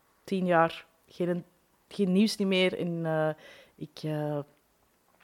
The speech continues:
lees ook al heel lang geen kranten niet meer. Ehm, juist omdat ik heel erg de angstcultuur voel die dat gevoed wordt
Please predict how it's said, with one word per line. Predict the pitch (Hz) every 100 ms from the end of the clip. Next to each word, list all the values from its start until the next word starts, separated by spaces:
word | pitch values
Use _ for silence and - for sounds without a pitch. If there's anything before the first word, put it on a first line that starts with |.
| - -
lees | 170 175
ook | 156
al | 156 151
heel | 151 151
lang | 151 151
geen | 151 151
kranten | 156 156 156
niet | 156
meer. | 151 156 - - - - - - _
Ehm, | - 147 151 160 160 165 165 _ _ _ _ _ _ _ _ _ _ _ _ -
juist | 185 185 - -
omdat | 175 165 165
ik | 165
heel | - 165 165 175 170
erg | 175 170
de | 160 -
angstcultuur | 202 190 - 180 170 - 175 160 -
voel | 156 165 160
die | 165
dat | 160
gevoed | - 147 151 -
wordt | 165 -